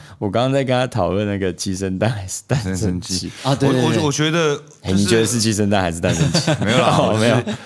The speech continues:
Speaker 2: 我觉得真的就是，比如说像好几年前吧，就看了一个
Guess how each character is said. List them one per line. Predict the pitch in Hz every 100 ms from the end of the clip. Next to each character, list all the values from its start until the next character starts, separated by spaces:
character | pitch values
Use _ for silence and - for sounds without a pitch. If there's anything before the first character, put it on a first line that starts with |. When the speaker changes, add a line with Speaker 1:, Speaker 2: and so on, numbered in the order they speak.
| -
Speaker 2:
我 | 117
觉 | 151
得 | 175 165
真 | 190 180
的 | 131
就 | 139
是， | 147 127 87
比 | 107
如 |
说 | 110 123
像 | 135 120 104 90
好 | - 120
几 | 110
年 | 90 92
前 | 87 80
吧， | 78 - -
就 | 104 95 92 _ _ _ - - _ _ -
看 | - 123
了 | 95
一 | 92
个 | 101 92 85 82